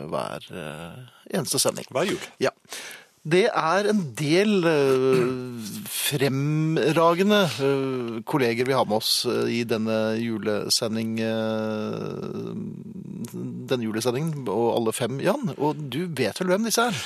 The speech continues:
Speaker 2: Ja, det er, det er jo en veritabel løpe-, <clears throat> unnskyld, rekke.
Speaker 1: Jaha.
Speaker 2: Eh, postene har jo i, i noen tilfeller fått, eh, klingende navn også.
Speaker 1: Ja.
Speaker 2: Eh,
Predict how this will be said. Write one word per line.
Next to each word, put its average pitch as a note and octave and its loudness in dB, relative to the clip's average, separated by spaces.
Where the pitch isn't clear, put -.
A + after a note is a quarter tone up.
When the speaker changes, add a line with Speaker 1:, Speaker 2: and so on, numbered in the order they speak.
Speaker 2:
Ja, B2 0
det F2 -2
er, F#2 0
det G2 -2
er F2 -2
jo F2+ -4
en G#2 0
veritabel A2 0
løpe-, G#2 2
<clears throat> A2 -2
unnskyld, D3 -2
rekke. G#3 0
Speaker 1:
Jaha. - 0
Speaker 2:
Eh, B2+ 2
postene E3 2
har G2+ 4
jo A#2+ 4
i, C3 0
i - -2
noen A2+ 0
tilfeller A#2+ 0
fått, - -4
eh, G2 -2
klingende B2 2
navn C3+ 2
også. B3 2
Speaker 1:
Ja. E3+ 2
Speaker 2:
Eh, D#3 4